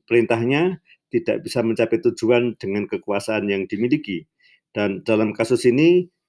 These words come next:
eh, kemampuan untuk meyakinkan bahwa dirinya tidak berkuasa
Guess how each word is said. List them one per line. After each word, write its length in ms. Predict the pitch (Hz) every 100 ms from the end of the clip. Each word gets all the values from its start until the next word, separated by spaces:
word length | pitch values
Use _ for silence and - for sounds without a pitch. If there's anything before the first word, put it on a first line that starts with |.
| -
eh, 400 | 117 117 113 110
kemampuan 640 | - 127 123 135 160 165
untuk 400 | 139 139 131 139
meyakinkan 960 | 127 143 135 147 156 151 156 156 160 160 - _ _
bahwa 320 | 131 123 127
dirinya 640 | 127 127 123 135 131 120 - _
tidak 400 | 127 - 113 - _ _ _
berkuasa 640 | - - 123 110 131 226